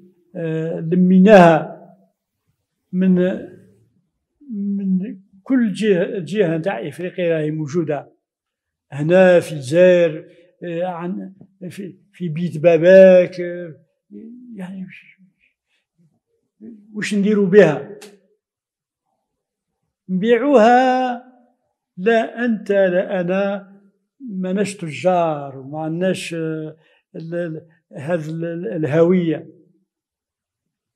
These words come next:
احنا يعني، آه، آه، intellectuel، ما نعرفوش، آه،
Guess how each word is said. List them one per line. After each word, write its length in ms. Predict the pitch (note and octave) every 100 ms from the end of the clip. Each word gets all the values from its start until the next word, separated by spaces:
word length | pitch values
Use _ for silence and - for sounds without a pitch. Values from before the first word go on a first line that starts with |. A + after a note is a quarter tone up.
| _
احنا 260 | - D#3 D#3+
يعني، 520 | D#3+ D#3+ D#3+ D#3 D3
آه، 480 | D3 D3+ D#3 E3 E3+ _ _ _ _ _
آه، 800 | F3 D#3+ D3+ D3+ D3 E3+ G3 C4+
intellectuel، 840 | D#3+ E3+ D#3 - F3+ F3+ D#3+ C3 - _ _ _ _ _ _ _ _ _ _ _ _ _ _ _ _
ما 180 | G#3+ F3+
نعرفوش، 640 | D#3+ E3 - F#3 E3+ - D3+
آه، 440 | C#3 C3+ C3+ B2+